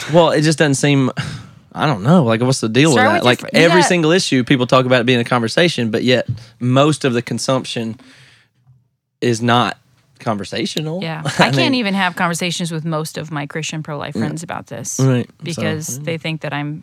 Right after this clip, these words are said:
Speaker 1: crazy.
Speaker 2: Yeah. So, on, I mean, what? Yeah, I don't know. That's crazy.
Speaker 1: I mean, I don't know how to end it either.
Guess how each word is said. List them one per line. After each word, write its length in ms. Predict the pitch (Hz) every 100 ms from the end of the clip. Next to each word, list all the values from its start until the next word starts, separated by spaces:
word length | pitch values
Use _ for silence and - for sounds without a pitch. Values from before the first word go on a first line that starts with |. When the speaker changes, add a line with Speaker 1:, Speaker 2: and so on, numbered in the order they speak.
| -
Speaker 1:
crazy. 500 | 151 151 - - - _ _ - -
Speaker 2:
Yeah. 120 | - -
So, 180 | - 127
on, 380 | - 156 160 151 -
I 40 |
mean, 180 | 123 120
what? 220 | 135 - _ - -
Yeah, 140 | 117 - _ -
I 80 |
don't 140 | 107 104
know. 120 | 98 _ _ _ _ _ -
That's 120 | 110
crazy. 200 | - 120
Speaker 1:
I 20 | 220
mean, 360 | 220 214 202 _ _ _ _ _ _ _ _ _ _ _ _ _ _ -
I 100 | 170
don't 120 | 165
know 60 | 156
how 140 | 156
to 60 | 156
end 180 | 151
it 100 | 156
either. 260 | 165 160